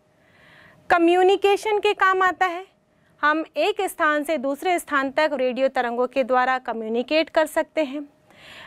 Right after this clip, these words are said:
रेडियो स्ट-, अ, रेडियो स्टेशंस में भी इन रेडियो तरंगों का उपयोग किया जाता है। यदि हम रेडियो स्टेशंस की बात करें तो स्पेस स्टडी के लिए हमारे पास इतना बड़ा रिसीविंग एंटीना है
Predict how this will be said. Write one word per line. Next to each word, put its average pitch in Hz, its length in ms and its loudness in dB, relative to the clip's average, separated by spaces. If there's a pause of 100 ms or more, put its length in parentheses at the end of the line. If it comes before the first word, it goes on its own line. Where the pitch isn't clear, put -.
(120)
रेडियो 339 420 4
स्ट-, - 200 -8
अ, 247 240 2
रेडियो 339 360 2
स्टेशंस 339 600 0
में 302 240 4
भी 285 340 0 (200)
इन 320 160 2
रेडियो 277 320 2
तरंगों 240 380 0
का 269 160 -2
उपयोग 262 460 -2 (120)
किया 277 240 4
जाता 214 360 -8
है। 196 200 -18 (1400)
यदि 320 240 2
हम 427 200 2
रेडियो 269 360 4
स्टेशंस 294 440 2
की 285 140 0
बात 202 320 -4
करें 247 320 -2 (260)
तो 311 100 6
स्पेस 392 500 2
स्टडी 240 460 -2
के 226 200 -2
लिए 285 240 0
हमारे 226 500 -2
पास 349 260 0
इतना 339 380 0
बड़ा 240 460 2
रिसीविंग 269 560 -4
एंटीना 208 440 -8
है 233 360 -6